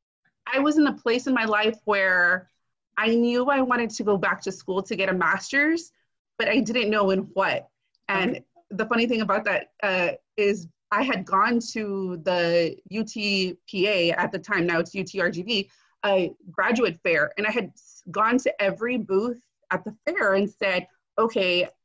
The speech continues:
Speaker 1: I don't know what I wanna be when I grow up."
Speaker 2: <laughs>
Speaker 1: "And what does your program offer?" And they would kinda look at me and they're like, "Well, what do you do?" And I said, "I'm a kinder teacher,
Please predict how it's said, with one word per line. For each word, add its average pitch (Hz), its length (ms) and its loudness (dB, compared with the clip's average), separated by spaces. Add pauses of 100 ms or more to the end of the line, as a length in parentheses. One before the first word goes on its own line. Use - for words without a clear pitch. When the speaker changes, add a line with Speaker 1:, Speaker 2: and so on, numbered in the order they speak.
(100)
Speaker 1:
I 214 80 0
don't 262 140 4
know 262 80 6
what 247 120 6
I 214 80 2
wanna 196 200 2
be 196 220 -4
when 254 100 -2
I 254 80 0
grow 254 260 4
up." 254 260 2 (480)
Speaker 2:
<laughs> - 1000 -4
Speaker 1:
"And 202 300 2 (180)
what 208 440 -2
does 233 200 2
your 220 100 0
program 196 420 0
offer?" - 360 -2 (420)
And 214 100 2
they 247 100 4
would 262 120 2
kinda 269 180 2
look 269 240 0
at 220 120 -2
me 208 180 0
and 196 80 2
they're 190 100 0
like, 165 160 -2
"Well, 180 180 0
what 202 120 0
do 190 80 0
you 175 100 -2
do?" 220 240 -2
And 185 80 -4
I 196 40 -6
said, 220 120 -10
"I'm 285 100 2
a 330 40 2
kinder 262 240 2
teacher, 247 320 -4